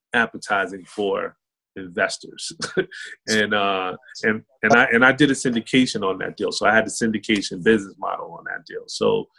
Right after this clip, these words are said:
um, that was my, uh, my last syndication deal. So I'm sure, you know, with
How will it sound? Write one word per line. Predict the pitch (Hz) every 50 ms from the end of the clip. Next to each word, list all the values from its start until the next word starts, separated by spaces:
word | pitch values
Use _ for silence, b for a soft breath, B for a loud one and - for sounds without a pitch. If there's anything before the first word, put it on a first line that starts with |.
| B B B B B _ _ _ 107
um, | 107 107 104 101 95 92 - _ _
that | 123 120 127 131
was | 131 113 113
my, | 117 117 110 110 107 104 101
uh, | 101 98 98 95 95 92 - - _
my | 107 107 101
last | 104 113 120 120 - - - 117
syndication | 110 107 104 - 113 107 - - 95 90
deal. | 92 92 92 92 92 90
So | - - 107 104 101 98 87 B B B B B B B _ 110
I'm | 113 110 110 - 107 107 110 107 - -
sure, | - - 233 214 - 123 120 117
you | 113 117 127
know, | 117 107 101
with | 101